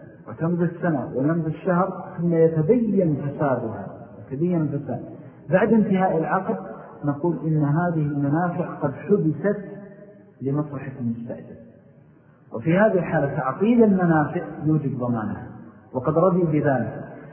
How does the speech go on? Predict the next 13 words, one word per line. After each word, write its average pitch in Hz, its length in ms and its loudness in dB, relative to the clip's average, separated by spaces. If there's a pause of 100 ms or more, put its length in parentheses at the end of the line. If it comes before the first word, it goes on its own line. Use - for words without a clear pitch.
(160)
فهو 190 340 6
لو 170 180 4
لم 185 200 2
يصح 170 360 -2
عقد 196 320 0
الإجارة 185 840 2 (340)
لكان 175 360 0
التزامه 147 840 0
بضمانها 120 680 -2 (100)
ورضاه 151 500 2
بذلك 123 420 -4 (140)
وتحمله 160 1300 0
لمسؤولية، 151 1040 -2